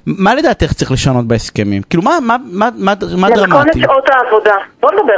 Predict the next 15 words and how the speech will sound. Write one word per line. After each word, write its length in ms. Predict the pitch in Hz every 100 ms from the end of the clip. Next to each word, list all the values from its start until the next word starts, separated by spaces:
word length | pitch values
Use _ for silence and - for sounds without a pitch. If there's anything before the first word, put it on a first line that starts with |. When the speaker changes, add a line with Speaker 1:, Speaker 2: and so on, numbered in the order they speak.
| 196
Speaker 2:
רגע 120 | 180
על 140 | 175 185
מתכונת 380 | 180 185 170 175
שעות 220 | 165 160
העבודה. 340 | 160 156 156 165
אנחנו 220 | 226 254 233
רגילים 400 | 226 226 254 262
תשע 340 | 247 240 254 214
עד 60 |
חמש. 420 | 190 180 175 165 202
אנחנו 320 | 247 - 226
רגילים 400 | 202 208 262 254
מאה 120 | 254 254
שמונים 240 | 226 226 226
ושתיים 360 | 208 - 214